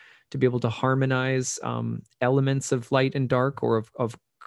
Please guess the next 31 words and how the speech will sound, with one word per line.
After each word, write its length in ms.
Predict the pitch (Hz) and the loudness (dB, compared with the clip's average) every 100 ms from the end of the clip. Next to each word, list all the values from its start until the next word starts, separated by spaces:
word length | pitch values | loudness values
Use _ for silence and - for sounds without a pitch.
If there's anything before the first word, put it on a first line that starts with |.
| - | -12
complicated 680 | - 135 131 131 - 120 117 | -2 0 0 0 0 0 -2
themes 300 | 120 120 120 | -2 -2 -2
that 120 | 120 | -2
would 160 | 120 110 | -2 -4
seem 360 | - 127 120 120 | -4 -4 -2 -4
antagonistic 800 | 117 117 117 117 113 110 - 127 | -4 -4 -4 -4 -4 -6 -6 -4
towards 320 | 135 131 - | -2 -2 -2
one 160 | 143 139 | -2 -2
another. 360 | 139 147 156 - - - - _ | 0 0 0 -4 -20 -20 -20 _
Um, 340 | 123 120 117 120 _ | -4 -2 -4 -8 _
and 300 | 123 117 117 - | -4 -2 -4 -4
oftentimes 680 | 131 127 131 - 127 123 | -2 -2 -4 -2 -2 -2
there 200 | - 123 | -2 0
is 360 | 117 113 110 - _ _ _ - | 0 -4 -6 -12 _ _ _ -10
a, 80 | 117 117 | -6 -6
a 40 | |
very, 800 | 113 123 147 160 151 135 123 127 | -8 0 4 4 4 2 0 -2
um, 460 | 127 117 113 113 - _ - _ _ _ _ - | -4 -4 -4 -6 -10 _ -20 _ _ _ _ -12
a, 120 | - - - | -12 -12 -16
a, 60 | - - - | -12 -10 -6
a 60 | |
very, 400 | 135 160 165 151 _ _ _ _ _ _ - | 0 4 4 2 _ _ _ _ _ _ -4
what 120 | 139 | 0
do 60 | |
I 40 | 131 | 0
wanna 200 | 127 120 | 0 -4
say, 400 | - 127 113 110 | -2 0 0 -4
um, 400 | 123 50 - 117 - _ _ _ _ _ - | -6 -8 -8 -10 -14 _ _ _ _ _ -2
a 80 | |
way 420 | 131 139 160 175 - | 0 2 2 0 0
of 500 | 139 135 120 - | 0 0 -2 -10